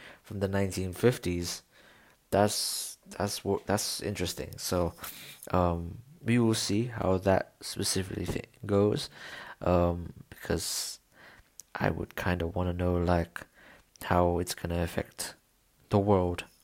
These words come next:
Like, it's not just the U K, you know, the people going out of the country as well. Like, this is gonna affect other people. Like, it's, it's, it's actually mad. Um, and, uh, dun, dun, dun, dun. Um, obviously,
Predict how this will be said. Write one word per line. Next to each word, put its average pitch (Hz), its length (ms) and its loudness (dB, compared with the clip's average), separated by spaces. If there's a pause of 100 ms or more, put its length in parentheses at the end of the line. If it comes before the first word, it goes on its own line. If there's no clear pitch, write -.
(280)
Like, 92 300 0 (580)
it's 107 120 -4
not 107 100 2
just 101 160 0
the 95 100 4
U 98 160 4
K, 98 180 6
you 90 120 4
know, 87 180 -2
the - 200 -4 (160)
people 101 280 2
going 98 300 2
out 92 180 4
of 92 40 -8
the 95 80 -2
country 92 360 0
as 92 140 2
well. 90 220 2
Like, - 480 -4
this - 180 0
is 95 100 -2
gonna 98 220 0
affect 90 280 0
other 101 140 -2
people. - 380 -8 (120)
Like, - 160 -6 (320)
it's, - 160 -6
it's, - 200 -4
it's - 220 -2
actually 85 300 -4
mad. 87 240 -4 (840)
Um, 90 520 4 (1900)
and, 101 360 0 (160)
uh, - 560 -4
dun, - 180 -6
dun, 110 200 -8
dun, - 200 -8
dun. 127 360 0 (300)
Um, 95 420 8
obviously, 110 560 4